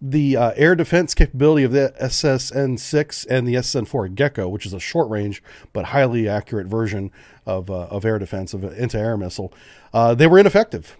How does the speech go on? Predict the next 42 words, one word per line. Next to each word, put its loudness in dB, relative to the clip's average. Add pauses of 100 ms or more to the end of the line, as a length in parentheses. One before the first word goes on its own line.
That's, -2
they 4
did -2
not 0
defend 0
the 0
ship -2
for -8
whatever -2
reason, -2 (260)
uh, -2
effectively. 0
Uh, 0
we -2
don't 2
know 4
a 2
lot 2
of -8
things. -6
Like, -8
we -6
don't -4
know -4
how -4
many -2
missiles -6
were -8
launched. -6 (460)
We -2
know 0
that 0
the, 0
uh, 2
Ukrainians 0
can 0
deploy, 2 (440)
uh, 0
their 0 (800)
surface-to-surface -2
missile -4
teams, -2